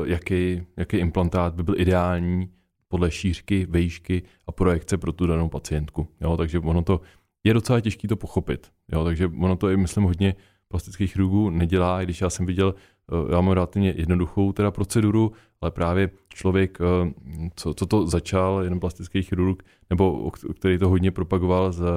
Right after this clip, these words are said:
ze Švédska, tak ten opravdu, eh, měl tu proceduru hodně složitou, takže to bylo, to bylo hodně těžké na pochopení a proto to třeba hodně lidí nedělalo. A když se ty procedury zjednodušejí,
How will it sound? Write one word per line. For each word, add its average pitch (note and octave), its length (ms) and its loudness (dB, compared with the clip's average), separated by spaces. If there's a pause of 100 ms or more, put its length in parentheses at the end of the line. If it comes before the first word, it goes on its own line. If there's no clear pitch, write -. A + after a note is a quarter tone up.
(600)
ze F2+ 80 0
Švédska, F#2+ 520 0
tak - 280 -8
ten F#2 160 -2
opravdu, F2 500 0 (840)
eh, F2+ 200 4
měl F2+ 160 4
tu F#2 120 -2
proceduru F#2 400 2
hodně G2 180 4
složitou, F#2 480 0
takže F2+ 180 2
to F2 100 -4
bylo, F2+ 300 0 (640)
to - 80 -6
bylo F2+ 200 2
hodně E2+ 200 4
těžké F2+ 280 0
na F#2+ 80 4
pochopení G2 480 2
a F2+ 40 2
proto F#2 300 0
to F#2 100 -2
třeba F#2+ 240 0
hodně F2 220 0
lidí E2+ 180 0
nedělalo. D#2 360 0
A F#2+ 60 -2
když G2+ 140 0
se G#2+ 60 -6
ty G#2 100 2
procedury G2+ 480 0
zjednodušejí, F#2 600 0